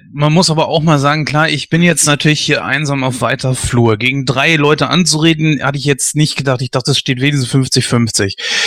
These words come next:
Äh, deswegen versuche ich's auch gar nicht. Ich sage einfach nur meine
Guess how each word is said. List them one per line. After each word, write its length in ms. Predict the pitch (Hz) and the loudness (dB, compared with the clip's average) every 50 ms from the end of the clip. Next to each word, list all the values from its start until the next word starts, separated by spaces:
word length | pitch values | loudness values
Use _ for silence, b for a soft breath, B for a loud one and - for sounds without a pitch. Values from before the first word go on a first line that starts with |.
| B B B B B B - _ | B B B B B B -6 _
Äh, 360 | - 135 143 143 143 143 143 | 0 0 2 2 2 2 0
deswegen 380 | 131 139 135 120 143 147 147 135 | 0 -2 -2 0 0 0 0 2
versuche 400 | - 139 120 131 156 151 143 151 | 0 2 4 4 4 4 4 4
ich's 160 | 139 120 - | 2 2 0
auch 240 | - - 117 113 - - | 0 -2 -2 -4 -2 -2
gar 240 | - 110 104 101 | -2 -2 -2 -2
nicht. 220 | 101 104 107 110 139 | -4 -6 -8 -6 -4
Ich 140 | 139 120 - | -4 -2 -2
sage 260 | 131 127 147 151 131 | -2 -2 -2 -2 -2
einfach 180 | 139 147 143 | -2 -2 0
nur 140 | 139 139 135 | 0 2 2
meine 580 | 123 113 110 113 120 135 151 147 139 135 131 | 2 2 2 0 0 0 2 2 2 2 0